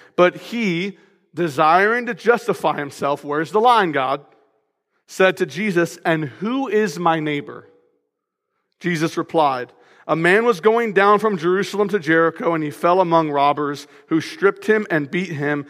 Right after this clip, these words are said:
and departed, leaving him half dead. Now by chance a priest was going down that road, and when he saw him, he passed by on the other side.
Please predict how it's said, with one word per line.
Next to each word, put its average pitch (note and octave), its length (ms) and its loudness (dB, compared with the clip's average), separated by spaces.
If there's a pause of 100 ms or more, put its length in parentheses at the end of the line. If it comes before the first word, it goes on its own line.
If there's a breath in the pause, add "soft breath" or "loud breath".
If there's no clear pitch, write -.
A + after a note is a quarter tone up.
(180 loud breath)
and D3 160 -2
departed, D3 560 2
leaving C#3 380 -2
him C#3+ 140 -6
half C3 300 -6
dead. A#2+ 280 -8 (1000 soft breath)
Now E3+ 200 4
by E3+ 180 2
chance A3+ 460 0
a D3+ 60 -4
priest A3 380 -6
was D#3+ 140 -6
going E3+ 240 0
down D3+ 220 2
that C#3+ 180 -2
road, D3 260 -6
and D#3 120 -6
when D#3 100 -4
he E3 80 -2
saw G3+ 320 0
him, D3+ 300 -2 (160 loud breath)
he E3 160 -6
passed D#3 400 0
by E3 320 4
on D3+ 280 -4
the D3+ 100 -4
other C3+ 200 -6
side. A#2+ 400 -12